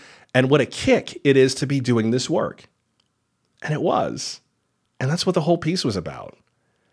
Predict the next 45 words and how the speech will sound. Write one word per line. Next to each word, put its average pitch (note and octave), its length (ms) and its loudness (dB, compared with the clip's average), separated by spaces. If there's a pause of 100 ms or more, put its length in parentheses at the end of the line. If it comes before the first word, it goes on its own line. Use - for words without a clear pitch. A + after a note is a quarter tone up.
(680)
And C3 100 0
I C3 120 2
feel D3+ 340 2
like B2+ 240 4
that's A#2+ 300 0
when A#2 120 2
I G#2+ 120 0
knew G#2+ 240 0
I G2 100 0
didn't F2+ 220 -4
belong D2 380 -10
there. - 320 -20 (1600)
Because G#2 220 -4
I G#2 80 -2
knew A#2 260 6
if F3+ 160 4
I B2+ 140 2
stayed, F#2+ 760 -4 (360)
then G#2+ 160 -4
some D#3 420 0
of D3 140 0
that A#2 240 0
would F2 240 -8
die. A1+ 420 -10 (760)
And F#2+ 80 -10
I F#2+ 60 -10
don't A2 360 -6
want E2+ 220 -8
it D#2 140 -16
to - 120 -10
die. A1+ 440 -14 (680)
I F#2 60 -8
want F2 260 -8
it - 100 -14
to - 120 -10
live. C2+ 500 -14 (1120)
And F#2 80 -6
I F#2 40 -6
want G2+ 220 0
it F#2 80 -6
to F#2 100 -8
live E2 180 -6
for - 140 -14
you C2+ 100 -12
too. - 260 -16